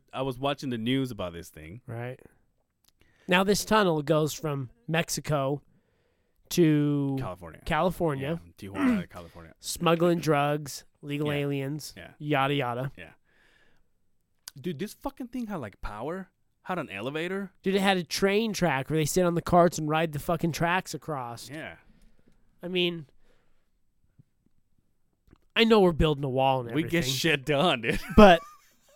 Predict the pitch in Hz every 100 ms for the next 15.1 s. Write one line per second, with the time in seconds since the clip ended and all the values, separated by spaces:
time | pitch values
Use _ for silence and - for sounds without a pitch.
0 | _ _ _ _ _ _ 240 220 220 190
1 | 185 185 151 151 151 160 180 - 349 233
2 | 240 214 180 180 180 - _ _ - -
3 | - - - 202 208 226 214 - 214 220
4 | 151 143 131 143 196 190 110 - _ _
5 | _ _ _ _ _ _ _ _ _ _
6 | _ _ _ _ _ _ _ _ 226 247
7 | 294 202 170 147 - 131 127 123 131 _
8 | _ _ _ _ _ _ _ - - 185
9 | 240 226 - 180 190 214 208 170 196 175
10 | 185 226 240 - - 190 165 165 - 165
11 | - 131 113 117 - 143 165 185 156 -
12 | _ _ - 165 190 180 - 190 185 180
13 | 190 175 170 160 156 143 139 127 117 87
14 | 87 85 85 87 90 90 90 - 156 151
15 | 151